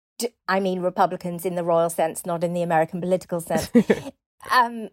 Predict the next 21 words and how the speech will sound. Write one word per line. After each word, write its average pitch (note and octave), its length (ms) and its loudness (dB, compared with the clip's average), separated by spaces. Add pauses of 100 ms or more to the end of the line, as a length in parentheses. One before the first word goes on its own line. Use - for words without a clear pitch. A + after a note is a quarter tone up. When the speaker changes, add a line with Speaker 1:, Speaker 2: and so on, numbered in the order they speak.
(160)
Speaker 1:
anybody, G3 960 0 (440)
even C4+ 320 -4
people A3+ 300 -2
who G3+ 160 -6
don't G3+ 220 2
like F#3+ 260 0
her, E3 380 0 (280)
would F#3 340 2
admit F3+ 400 -4
that - 140 -4
she's F3+ 240 -8
clever. D#3 580 -2
Speaker 2:
Yes. - 420 -10
Speaker 1:
And F3 200 2
that - 160 -2
she F3 440 -4
is E3+ 240 -2
a - 60 -6
very E3+ 300 0
experienced - 600 -4
diplomat D3+ 560 -6